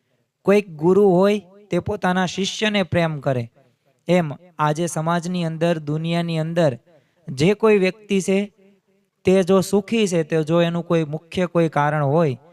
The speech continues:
તો ઈ પોતાના જે સંબંધીઓ છે, પોતાના જે સંબંધમાં આવેલ જે વ્યક્તિઓ છે તો એને ઈ પ્રેમ કરે છે.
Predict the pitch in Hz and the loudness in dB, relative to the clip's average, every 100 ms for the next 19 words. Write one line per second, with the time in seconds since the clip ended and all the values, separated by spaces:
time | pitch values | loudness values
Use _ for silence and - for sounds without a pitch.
0 | _ _ _ _ 165 160 165 180 190 _ | _ _ _ _ 0 0 0 -4 -6 _
1 | - 151 165 175 165 160 147 147 151 156 | -4 -4 -2 -2 0 -2 -2 -2 -2 -2
2 | 196 190 185 175 151 135 120 - _ _ | 0 0 2 2 0 -2 -8 -12 _ _
3 | 151 165 185 180 180 175 - 151 160 190 | -2 2 0 0 -2 -4 -4 -4 -2 -2
4 | 196 190 165 165 175 151 160 180 185 _ | 0 0 0 0 -2 -2 -2 -2 -4 _
5 | _ _ _ 147 127 170 - - 226 214 | _ _ _ -6 -2 -2 -2 -2 2 2
6 | 175 139 117 _ _ _ _ _ 170 156 | 2 -2 -8 _ _ _ _ _ 0 0
7 | 156 175 170 156 - 151 160 143 135 127 | 0 0 -2 -2 0 0 0 -2 -2 -2
8 | 120 - | -2 -6